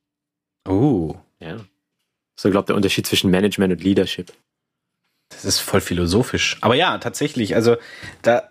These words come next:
Speaker 1: es ist auch unheimlich komplex, aber das habe ich auch mal gelesen, gerade das mit diesen Gründen und so weiter. Und ja, das ist eben genau das, wo man da auch immer so ein bisschen dran denken muss, wenn man jemandem irgendwie versucht, was beizubringen.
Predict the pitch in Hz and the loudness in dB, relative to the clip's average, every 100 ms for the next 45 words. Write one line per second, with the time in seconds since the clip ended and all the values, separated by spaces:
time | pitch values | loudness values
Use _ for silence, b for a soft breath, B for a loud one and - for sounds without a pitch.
0 | - 101 - - - 117 - 143 139 127 | -8 -4 -2 -2 0 0 2 0 2 0
1 | 113 - 107 98 117 - 98 101 104 - | -4 -6 -6 0 -2 0 -2 0 -2 -2
2 | 120 120 107 123 104 101 110 120 104 95 | 0 2 2 0 -2 -2 -2 0 0 0
3 | 107 107 - 110 98 101 - 104 117 - | 0 -2 -2 0 2 0 2 2 2 0
4 | 104 98 95 98 101 104 107 - _ - | -2 2 2 2 2 0 0 -4 _ -14
5 | 101 107 - - 110 110 104 101 98 98 | -8 -6 -8 -2 2 4 4 4 2 2
6 | 95 - - b b b b b b _ | -2 -2 -12 b b b b b b _
7 | _ _ _ _ - 101 101 101 101 - | _ _ _ _ -10 0 2 2 0 0
8 | 110 101 104 98 110 95 92 95 - 107 | 0 0 0 2 0 2 0 0 0 2
9 | 95 98 95 95 98 92 87 95 98 - | 2 0 0 2 0 0 -2 0 0 2
10 | 92 - - - - 90 95 - 98 92 | 0 0 -4 -4 -2 0 -2 -2 -4 -4
11 | 90 | -4